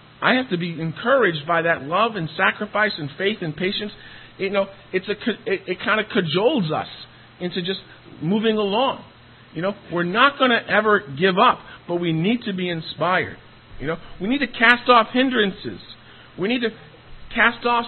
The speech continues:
sins. Okay? We need to have priorities. Sometimes we wanna come into Christ, but we let things pull us back. And th-, maybe there's things that aren't even really wrong, but sometimes there's only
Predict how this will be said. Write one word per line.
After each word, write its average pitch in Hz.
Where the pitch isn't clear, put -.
sins. 240
Okay? 208
We 202
need 254
to 240
have 247
priorities. 233
Sometimes 262
we 233
wanna 226
come 233
into 226
Christ, 254
but 196
we 202
let 233
things 233
pull 240
us 233
back. -
And 160
th-, 180
maybe 185
there's 226
things 233
that 208
aren't 226
even 196
really 196
wrong, 208
but 185
sometimes 240
there's 226
only 294